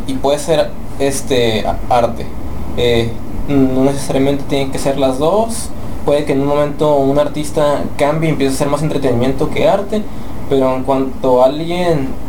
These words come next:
guste de esto, eh, cumplieron la meta y para mí es suficiente. Pero otra cosa que también mencionabas era los filtros, ¿no? Este, quién, qué alcance tiene, este, qué público,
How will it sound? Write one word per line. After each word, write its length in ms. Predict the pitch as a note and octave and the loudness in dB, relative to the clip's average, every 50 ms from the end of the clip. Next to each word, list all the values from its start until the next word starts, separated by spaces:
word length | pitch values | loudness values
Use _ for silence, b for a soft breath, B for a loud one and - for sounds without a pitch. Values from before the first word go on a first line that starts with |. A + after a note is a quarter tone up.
| - C#3 C3 | -2 0 0
guste 320 | C#3+ D3+ D3+ - - F#3 | 2 2 2 2 2 2
de 220 | E3+ D#3 D3+ F3+ | 2 4 4 2
esto, 520 | A3 A3 A3 - - A3 G#3+ G#3+ G#3+ G3+ F3+ - - - | 2 0 -2 -2 2 2 4 4 4 2 0 0 0 0
eh, 200 | C#3+ C3+ C3 - | 0 0 0 -2
cumplieron 380 | - C#3+ C3 C3 C3+ C3+ D3 D3 | -2 -4 -2 0 2 2 2 2
la 80 | C#3 C3+ | 2 2
meta 300 | D3 E3+ E3+ - F3 E3 | 2 2 0 0 -2 -2
y 40 | |
para 180 | E3 - C#3 C3 | 0 0 0 0
mí 60 | B2 A#2+ | 0 -4
es 80 | A#2+ | -4
suficiente. 380 | - - - - - E3 E3 D#3+ - - - B B B B B B B B B - - - - - | -4 -4 -4 -2 0 0 0 0 -2 -2 -2 B B B B B B B B B 0 0 0 0 2
Pero 240 | - - G#3+ A3 G#3 | 4 4 4 4 2
otra 180 | G3+ G3+ G3+ | 2 0 0
cosa 260 | G3+ D#3+ D#3 E3 F3 E3 | 0 0 -2 -2 -4 -2
que 160 | D#3+ D3+ C#3 | 0 0 0
también 280 | C3 - - C3+ C3+ | 0 -2 -2 0 0
mencionabas 640 | D3 D3+ - F3+ F3 F#3 E3+ E3+ F3 F3 E3+ - - - | 0 0 0 0 2 2 4 4 2 0 -2 -4 -4 0
era 540 | C3+ C3 C3 C3+ C#3 C3+ B2 A#2+ A#2 A#2 A#2+ | 2 4 4 4 4 4 2 2 0 0 0
los 220 | A#2+ A#2+ A#2 A#2 | 0 0 0 0
filtros, 720 | - - - - C#3 C3+ C3+ C3 A#2+ - A#2+ A#2 A2+ A#2 B2 | -2 -4 -2 0 2 2 2 2 0 0 0 0 0 0 0
¿no? 240 | C#3+ D3+ D#3+ D#3 | 2 2 2 2
Este, 300 | C#3 C3+ C3 - B2+ B2+ | 2 0 -2 -2 -4 -4
quién, 400 | B2 - C3 B2+ B2+ B2 B2 B2 A#2+ - - - | -2 0 0 2 2 2 2 0 0 0 0 0
qué 80 | - - | 0 0
alcance 340 | B2+ C#3 C3+ C#3 C3+ C#3+ | 2 2 0 0 0 0
tiene, 580 | C3 - C3 B2 B2 B2 A#2+ A#2 A2+ A2 A2 A2+ | -2 0 0 2 2 2 2 2 0 0 0 0
este, 240 | A#2 A#2 - B2 A2+ | -2 -2 -2 -2 -2
qué 120 | A#2+ B2 | 0 0
público, 760 | B2+ - C#3 C3+ C#3 C#3+ C3+ C#3 C3+ - C#3+ C#3+ D3+ D3 C#3+ | 0 2 2 2 2 2 0 -2 0 0 0 2 2 2 2